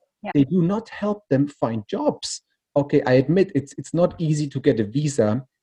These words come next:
Speaker 2: yeah, once you're on a spouse visa, but maybe they should intervene one step earlier before they come to China and maybe even get them here on a, on a work visa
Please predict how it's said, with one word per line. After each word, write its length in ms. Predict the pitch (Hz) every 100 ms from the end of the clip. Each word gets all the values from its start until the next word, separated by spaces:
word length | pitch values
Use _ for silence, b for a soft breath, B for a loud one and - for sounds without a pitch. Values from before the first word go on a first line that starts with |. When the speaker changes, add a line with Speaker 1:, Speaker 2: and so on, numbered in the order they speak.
| _ _
Speaker 2:
yeah, 160 | 113 117
once 380 | 113 139 143 135
you're 120 | 117
on 100 | 113
a 40 |
spouse 400 | - 127 131 135
visa, 400 | 113 101 110 123 - -
but 200 | 139 143
maybe 260 | 156 185
they 120 | 185 185
should 280 | - 160 - - -
intervene 680 | 175 175 147 180 170 139
one 180 | 127 156
step 360 | 156 - 135 -
earlier 560 | 160 202 165 110 95 - _ _ -
before 320 | 135 190 214
they 100 | 160
come 140 | 143
to 80 | 113
China 260 | - 123 143
and 220 | 143 165
maybe 300 | 240 294 247 214
even 220 | 202 208
get 220 | 170 170 -
them 160 | 165
here 340 | 156 175 175 - _ _ _ 147
on 160 | 147
a, 280 | 151 139 - -
on 100 | 147
a 180 | 151 151
work 360 | 147 196 254
visa 420 | 165 113 - 90